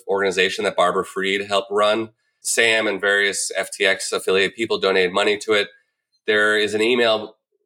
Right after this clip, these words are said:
in which Barbara Fried seems to just tell them to do a straw donation through Nishad Singh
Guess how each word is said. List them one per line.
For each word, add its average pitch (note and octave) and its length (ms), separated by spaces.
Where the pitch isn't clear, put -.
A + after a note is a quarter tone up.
in A2+ 200
which D3+ 300
Barbara A2+ 320
Fried A#2 320
seems A#2 320
to A#2 80
just G#2 260
tell A2+ 280
them G#2+ 200
to G2+ 140
do G2+ 180
a G2 60
straw G2 400
donation F#2+ 640
through F#2+ 260
Nishad F#2 480
Singh F#2+ 460